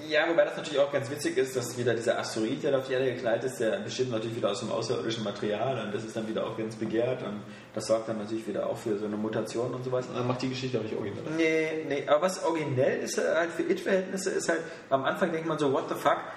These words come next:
Speaker 1: warum ist denn der Multiplayer nur mit Fahrzeugen?“ Warum ist das nur so eine Art, äh, äh,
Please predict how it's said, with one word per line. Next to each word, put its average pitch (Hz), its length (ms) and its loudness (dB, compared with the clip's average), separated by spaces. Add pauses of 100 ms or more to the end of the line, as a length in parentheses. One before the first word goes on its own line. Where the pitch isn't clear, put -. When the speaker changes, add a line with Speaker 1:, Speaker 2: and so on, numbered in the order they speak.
(120)
Speaker 1:
warum 147 240 2
ist 160 140 -4
denn 139 60 -2
der 131 100 4
Multiplayer 135 520 0
nur 127 140 0
mit 123 100 0
Fahrzeugen?“ 107 480 -2 (420)
Warum 135 240 2
ist 151 120 -4
das 139 120 0
nur 139 120 -2
so 127 80 -2
eine 123 120 0
Art, 117 300 2
äh, 113 720 2
äh, 113 60 -2